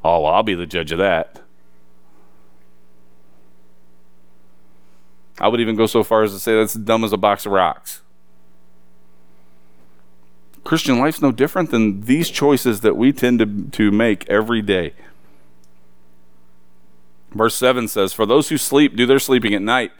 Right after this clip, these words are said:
Those who get drunk get drunk at night." But since we are of the day, let us be sober, having put on the breastplate of faith and love,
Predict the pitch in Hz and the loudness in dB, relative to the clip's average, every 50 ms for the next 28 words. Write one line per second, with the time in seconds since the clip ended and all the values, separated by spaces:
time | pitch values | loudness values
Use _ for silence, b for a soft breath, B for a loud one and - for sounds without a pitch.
0 | b b b b b b b b b b b - 120 131 131 - 143 123 117 135 | b b b b b b b b b b b 0 2 2 4 2 0 2 2 0
1 | 120 110 107 117 143 160 147 - 107 104 131 110 107 101 127 143 160 - - 110 | 0 0 0 2 2 2 2 0 0 0 0 0 0 0 0 0 0 0 -2 -4
2 | - 95 95 87 80 76 - - - - - - b b b b b b b b | -2 -2 -2 -2 -4 -6 -8 -14 -18 -20 -20 -20 b b b b b b b b
3 | - 117 - - 147 120 - 120 135 160 175 165 147 120 120 123 104 110 135 127 | -4 -4 0 0 -2 -2 0 0 2 4 4 4 4 4 2 0 2 4 4 4
4 | 101 90 101 107 120 139 170 165 - 135 143 131 - - - 160 165 156 110 98 | 4 4 2 2 4 4 2 0 2 0 0 0 0 2 2 2 2 4 2 2
5 | 95 104 123 113 110 120 120 110 - - 180 196 - 120 123 117 117 113 101 90 | 2 2 2 0 -2 -2 -6 -8 -2 0 0 0 2 2 2 2 2 0 0 2
6 | 110 123 143 147 - - 156 160 170 170 - - 117 104 95 95 95 - - 113 | 2 2 2 0 2 0 2 2 2 0 0 0 0 0 0 0 -4 -4 -2 -2
7 | 107 101 101 110 120 120 98 78 78 78 - - | 0 0 2 2 2 2 2 0 -4 -12 -16 -20